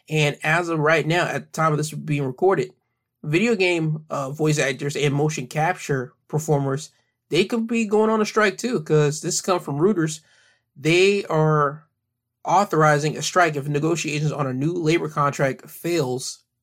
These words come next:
and this will set up the stage for another possible work stoppage in Hollywood. Now,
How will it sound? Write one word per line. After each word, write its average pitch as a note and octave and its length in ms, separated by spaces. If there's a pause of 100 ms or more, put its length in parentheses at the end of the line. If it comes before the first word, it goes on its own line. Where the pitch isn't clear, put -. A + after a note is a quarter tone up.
and C#3+ 100
this D#3 140
will C#3+ 100
set D3+ 220
up C#3 300
the D3 80
stage D3 280
for C3+ 160
another D3+ 460
possible D3 580
work D3+ 220
stoppage C#3+ 400
in D#3 160
Hollywood. D3 500 (480)
Now, C#3+ 380